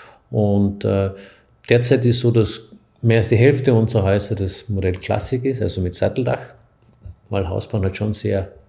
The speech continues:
sehr konservativ ist, sehr klassisch. Das ändert sich nicht so stark wie, wie in anderen Branchen. Aber bei uns ist es noch so, dass fast neunzig Prozent der Häuser schlüsselfertig gebaut werden.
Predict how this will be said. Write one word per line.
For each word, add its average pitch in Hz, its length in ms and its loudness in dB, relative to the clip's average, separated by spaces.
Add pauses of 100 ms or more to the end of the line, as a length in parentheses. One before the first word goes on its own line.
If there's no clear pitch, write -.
(160)
sehr 101 240 0
konservativ 101 720 -2
ist, 120 120 -10
sehr 95 120 -4
klassisch. 120 420 -6
Das 107 140 -4
ändert 104 280 0
sich 104 140 -2
nicht 113 220 -4
so 110 120 -4
stark 101 340 -6
wie, 101 200 -2 (320)
wie 110 60 0
in 92 100 0
anderen 110 380 0
Branchen. 101 320 -6 (920)
Aber 98 140 -6
bei 107 120 0
uns 120 180 4
ist 117 140 -4
es - 40 -4
noch 120 140 4
so, 113 140 0
dass 107 260 -2
fast - 340 -8
neunzig 92 340 -4
Prozent 98 380 -4
der 87 100 -4
Häuser 95 280 -4
schlüsselfertig - 720 -4
gebaut - 400 -10
werden. 95 140 -10